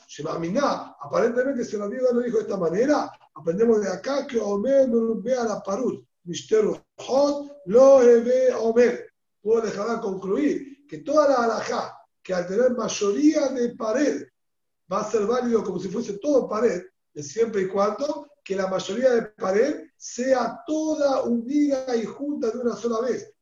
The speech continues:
pero sumar de a tramos, pedacitos de pared, incluso que lleguen una mayoría de construido y de pared, no se van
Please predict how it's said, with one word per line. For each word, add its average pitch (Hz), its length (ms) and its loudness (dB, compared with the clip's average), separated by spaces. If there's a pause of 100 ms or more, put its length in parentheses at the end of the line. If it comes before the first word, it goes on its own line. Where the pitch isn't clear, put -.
pero 190 260 -2
sumar 220 680 -4 (200)
de 180 180 -4
a 196 220 -6
tramos, 320 680 -4 (160)
pedacitos 214 720 -2
de 233 160 2
pared, 214 380 -2 (340)
incluso 269 480 -2
que - 120 -6
lleguen 294 400 -2
una 254 200 -2
mayoría 233 720 0
de 190 200 -8
construido 180 1040 -2
y 170 80 -10
de 170 100 -4
pared, 180 400 -2 (300)
no 254 280 2
se 240 200 -2
van 254 300 -2